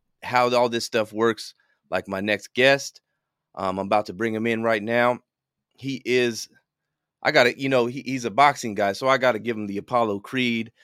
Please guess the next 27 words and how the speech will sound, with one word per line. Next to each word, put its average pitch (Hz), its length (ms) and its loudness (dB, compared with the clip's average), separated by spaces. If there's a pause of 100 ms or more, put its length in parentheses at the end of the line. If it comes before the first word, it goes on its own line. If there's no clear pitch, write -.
<laughs> - 540 -8
the - 560 -2 (460)
master 131 520 2
of 123 140 2
disaster. 131 720 2 (520)
Uh, 95 560 4
uh, 90 380 0 (680)
and 135 180 6
I 147 60 8
forget, 120 320 0
remember 143 180 2
they, 147 200 4
remember 143 300 0
on, 139 140 4
on 131 180 2
Rocky 147 300 6
Four, 143 260 2
they 147 120 4
gave 139 180 0
him 127 60 -4
a 120 80 0
whole, 156 400 4
a 117 160 -4
whole 165 280 2
big 143 280 -2
intro, 123 440 -2
right? 110 300 2